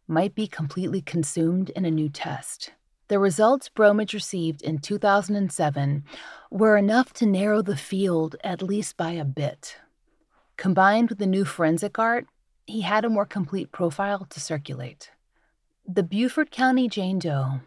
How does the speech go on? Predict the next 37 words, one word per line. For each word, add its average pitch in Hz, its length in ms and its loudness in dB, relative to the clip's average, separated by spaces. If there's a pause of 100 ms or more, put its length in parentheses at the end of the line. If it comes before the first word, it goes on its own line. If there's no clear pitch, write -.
(200)
was 156 400 -4
likely 202 560 0
a - 80 0
resident 165 600 -2
of 185 140 -8
the 180 80 -8
United 165 480 -2
States, 135 580 -6
but 170 220 4 (500)
she - 240 -2
may 196 220 2
have 247 160 0
had 208 180 2
ties 180 440 2
to 190 140 -4
another 170 300 2
country 175 720 -4
or 170 220 -2
countries. - 800 -10 (540)
If 151 100 -6
she - 280 0
had 269 200 2
her 262 140 2
surgeries 208 760 -2 (140)
outside 190 480 2
the 185 100 -8
United 170 420 0
States, - 680 -4 (480)
they 185 140 2
would 185 240 2
have 254 120 0
taken 226 320 0
place 185 380 -4
in 160 100 -2
a 147 80 -2
country 190 500 -4
with 175 220 -4